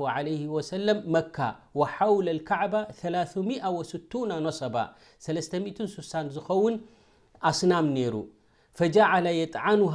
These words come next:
ቢዑድሂ ካነ ብየድሂ» ዓለይሂ ሰላቱ ወሰላም። ኣብ ኢዶም ዝነበረት በትሪ ንእሽተይ ነይራ። ብኡ ገይሮም እነቢ ዓለይሂ ሰላቱ ወሰላም ነተን፣ እ፣ ኣስናም እንዳደፍኡ እንዳሃረሙ ማለት እዩ።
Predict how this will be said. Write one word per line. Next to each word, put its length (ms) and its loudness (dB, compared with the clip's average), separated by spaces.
ቢዑድሂ 680 0
ካነ 360 0
ብየድሂ» 480 -2
ዓለይሂ 240 0
ሰላቱ 340 -6
ወሰላም። 360 -6
ኣብ 140 -6
ኢዶም 240 -2
ዝነበረት 540 -4
በትሪ 400 -4
ንእሽተይ 360 -6
ነይራ። 220 0
ብኡ 200 2
ገይሮም 300 0
እነቢ 260 -2
ዓለይሂ 260 -4
ሰላቱ 320 -8
ወሰላም 420 -8
ነተን፣ 360 -4
እ፣ 120 -10
ኣስናም 480 -4
እንዳደፍኡ 960 -4
እንዳሃረሙ 560 -4
ማለት 340 -2
እዩ። 120 -2